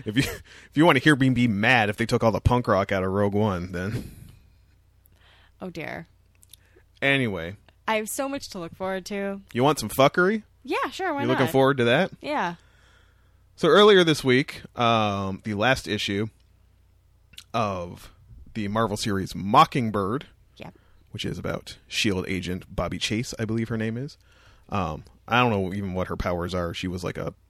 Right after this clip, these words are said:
Speaker 1: C-string Avenger. Back in the day, tended to be paired up with Hawkeye a lot, was dead for a while. Now it's back.
Speaker 2: She can just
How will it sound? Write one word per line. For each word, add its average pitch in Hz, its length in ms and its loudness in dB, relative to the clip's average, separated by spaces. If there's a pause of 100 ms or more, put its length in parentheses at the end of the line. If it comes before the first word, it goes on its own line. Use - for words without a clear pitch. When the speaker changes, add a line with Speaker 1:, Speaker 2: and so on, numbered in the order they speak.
(180)
Speaker 1:
C-string 92 540 -6
Avenger. 87 460 -6 (640)
Back 131 280 8
in 127 80 2
the 113 60 0
day, 139 600 4 (340)
tended 110 320 -2
to 113 60 -6
be 107 100 -2
paired 104 260 -2
up 101 120 -2
with 95 100 -6
Hawkeye 101 300 -2
a 98 100 -2
lot, 98 320 -6
was 98 220 -6
dead 95 260 -4
for 98 200 -8
a 95 40 -4
while. 98 380 -8 (480)
Now 95 220 -6
it's 87 100 -12
back. 90 360 -6 (220)
Speaker 2:
She - 240 -12
can 185 140 -8
just 180 240 -8